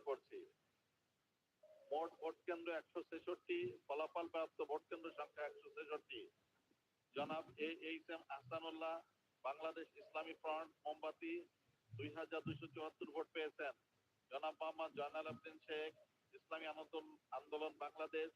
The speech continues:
হাত পাখা প্রতীক নিয়ে চোদ্দ হাজার একশো একাশি ভোট পেয়েছেন। জনাব মোহাম্মদ জাকির হোসেন, গণ অধিকার পরিষদ, ত্যাগ প্রতীক নিয়ে পেয়েছেন একশো বত্রিশ ভোট। জনাব মোহাম্মদ জাহাঙ্গীর হোসেন,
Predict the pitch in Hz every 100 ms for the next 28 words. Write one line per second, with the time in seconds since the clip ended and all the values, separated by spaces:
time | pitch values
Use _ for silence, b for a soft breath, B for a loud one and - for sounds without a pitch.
0 | _ - - - 147 - 160 - - 156
1 | 151 160 - 160 156 151 - _ _ 156
2 | 156 165 151 160 151 151 - - 160 147
3 | 147 _ 143 - 175 165 160 151 175 151
4 | 143 151 139 - _ _ _ _ _ -
5 | 139 156 - 160 156 156 147 175 160 151
6 | 160 151 147 156 156 160 160 - 156 151
7 | 156 - - 151 - 156 - - - 156
8 | 156 151 - 151 147 - 151 147 - 156
9 | 151 156 143 - _ _ _ _ _ -
10 | 135 147 156 151 151 151 127 147 156 156
11 | 151 151 156 156